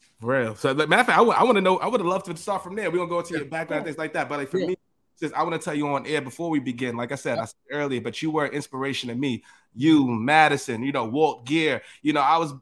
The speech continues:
Speaker 1: the guy that was weird, a weird spot in sales. And like, "What am I gonna do? Let me go on LinkedIn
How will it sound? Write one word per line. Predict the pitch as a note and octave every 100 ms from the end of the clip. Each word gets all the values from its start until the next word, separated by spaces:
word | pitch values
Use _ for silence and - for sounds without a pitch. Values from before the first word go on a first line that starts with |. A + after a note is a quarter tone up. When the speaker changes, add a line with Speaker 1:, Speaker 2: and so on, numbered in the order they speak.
| C3
Speaker 1:
the | C#3
guy | C3 D#3+ D#3 D3+
that |
was | C#3 A#2+ B2+ A#2+
weird, | C3 E3+ C#3+
a |
weird | C3 E3 E3+
spot | - E3+ E3+
in | D3
sales. | - F#3 E3 C#3+
And | C3+
like, | B2+
"What | E3+
am | F#3 F#3
I |
gonna | F3+ F3 D3+ -
do? | E3+ C#3+
Let |
me | F#3+
go | F3+ D3
on | B2+
LinkedIn | E3 F#3 C#3 B2